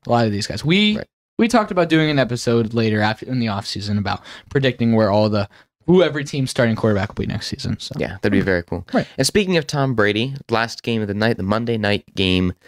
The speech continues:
Speaker 2: uh, last game of the week, the Monday night game, uh, Cowboys at Buccaneers. The Cowboys ended up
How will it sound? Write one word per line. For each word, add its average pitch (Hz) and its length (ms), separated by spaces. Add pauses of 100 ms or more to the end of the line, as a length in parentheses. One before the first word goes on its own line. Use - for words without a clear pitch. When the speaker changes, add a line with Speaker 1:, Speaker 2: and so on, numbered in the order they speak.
(420)
Speaker 2:
uh, - 100
last 92 220
game 92 100
of 87 40
the 82 80
week, 87 360 (160)
the 90 60
Monday 87 240
night 85 180
game, 85 300 (500)
uh, 90 140 (320)
Cowboys 165 800 (320)
at 131 180
Buccaneers. 110 800 (800)
The - 80
Cowboys 151 600
ended 123 300
up 117 240